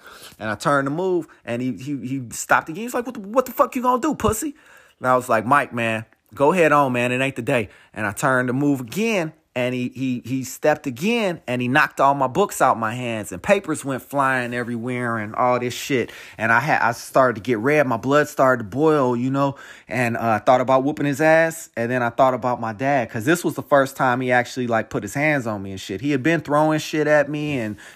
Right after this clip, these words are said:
you know, all type talking mad shit, but this was the first time he actually put his hands on me. So motherfucking knocked my books out my hands, and I'm like, "Hmm." Thought about that ass whooping my dad was gonna give me, and I said, "Nah, you know what?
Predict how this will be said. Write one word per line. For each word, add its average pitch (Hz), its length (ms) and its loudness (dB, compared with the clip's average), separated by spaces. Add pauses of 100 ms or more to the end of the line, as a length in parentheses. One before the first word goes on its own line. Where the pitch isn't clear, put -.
you 123 120 -2
know, 120 160 0
all 127 180 4
type 127 280 0
talking 135 580 2
mad 151 320 4
shit, - 300 -4
but 104 140 -4
this 143 160 -4
was 135 100 -10
the - 40 -16
first 113 220 -6
time 107 140 -8
he 104 80 -8
actually 104 200 -10
put 104 140 -10
his 95 120 -12
hands 113 260 -8
on 90 100 -16
me. 98 80 -20
So 127 280 -2 (640)
motherfucking 185 680 0 (100)
knocked 170 260 2
my 202 100 4
books 160 260 -2
out 147 140 0
my 147 120 -2
hands, 147 340 -2
and 139 80 -2
I'm 135 120 -2
like, 135 160 0
"Hmm." 127 540 -2 (160)
Thought 143 400 2
about 139 260 2
that 139 140 -2
ass 143 300 2
whooping 151 220 -2
my 151 120 -2
dad 147 220 4
was 139 140 -2
gonna 143 240 0
give 156 200 0
me, 160 140 -4
and 127 100 -2
I 110 40 0
said, 110 300 -4
"Nah, 101 200 0
you 120 180 -4
know 135 160 0
what? 139 340 2